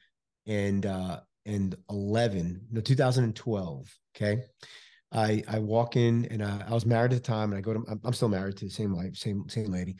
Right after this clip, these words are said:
And, but I went to my wife, Felicia, and I said, "Hey, man," I said, "I, I am, uh, every time I go into the office, a piece of me is leaving my body. Like, I'm literally dying coming to this office."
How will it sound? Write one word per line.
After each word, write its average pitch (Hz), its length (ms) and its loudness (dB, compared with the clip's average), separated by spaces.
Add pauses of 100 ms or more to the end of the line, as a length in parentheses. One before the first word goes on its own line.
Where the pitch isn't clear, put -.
(340)
And, 117 80 -2
but 120 80 4
I 117 100 6
went 131 220 4
to 156 80 2
my 131 140 4
wife, 113 220 4
Felicia, 117 360 2
and 107 80 0
I - 20 -2
said, 101 200 -4
"Hey, 110 240 2
man," 95 300 -4 (580)
I 117 80 -2
said, 107 340 2 (400)
"I, 98 160 -8
I 127 200 2
am, 120 420 6
uh, 117 160 -4
every 135 220 4
time 143 280 0
I 117 60 2
go 117 160 2
into 113 140 0
the 104 100 -4
office, 104 600 -6
a 107 120 -10 (100)
piece - 540 0
of 104 160 -6
me 101 380 -2 (680)
is 107 240 -4
leaving 113 320 2
my 95 120 0
body. 85 460 -6 (100)
Like, - 280 -8
I'm 110 160 0
literally 117 400 4
dying 92 500 -4
coming 98 280 -2
to 92 60 -8
this 90 180 -8
office." - 480 -12